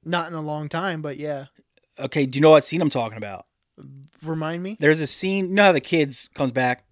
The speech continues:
Speaker 2: he puts the kid in the pet cemetery,
Speaker 1: Mm-hmm.
Speaker 2: comes back fucked up.
Speaker 1: Yeah.
Speaker 2: But he's, uh,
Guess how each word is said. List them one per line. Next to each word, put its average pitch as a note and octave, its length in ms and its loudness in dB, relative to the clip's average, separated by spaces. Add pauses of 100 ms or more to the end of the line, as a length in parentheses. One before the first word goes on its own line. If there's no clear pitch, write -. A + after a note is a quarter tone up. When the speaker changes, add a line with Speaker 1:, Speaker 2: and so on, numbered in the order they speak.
(120)
Speaker 2:
he C3 80 -10
puts D3 220 -4
the D3+ 60 -8
kid C3+ 120 -2
in B2 60 -4
the A2+ 60 -4
pet B2 180 -8
cemetery, A#2 280 -6
Speaker 1:
Mm-hmm. E3 80 -6
Speaker 2:
comes A#2 140 -6
back A2+ 360 -8
fucked A2 240 -6
up. G2+ 220 -12
Speaker 1:
Yeah. G#3+ 200 -14 (440)
Speaker 2:
But A#2+ 300 -2 (360)
he's, C3 220 -6
uh, A#2 280 -2